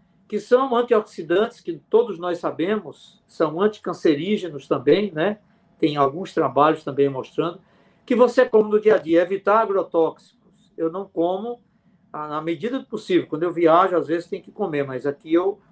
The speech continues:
ou eu planto no meu quintal, ou eu faço a minha feirinha de orgânico e como orgânico.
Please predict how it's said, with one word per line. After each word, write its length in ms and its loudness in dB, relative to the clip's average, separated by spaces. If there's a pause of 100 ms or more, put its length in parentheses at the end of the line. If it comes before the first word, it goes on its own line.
(120)
ou 100 6
eu 140 4
planto 320 0
no 80 -6
meu 160 0
quintal, 420 2
ou 80 2
eu 160 4 (100)
faço 320 0
a 40 -4
minha 160 -10
feirinha 500 -6
de 100 -2
orgânico 680 -2 (380)
e 80 -8
como 260 0
orgânico. 500 0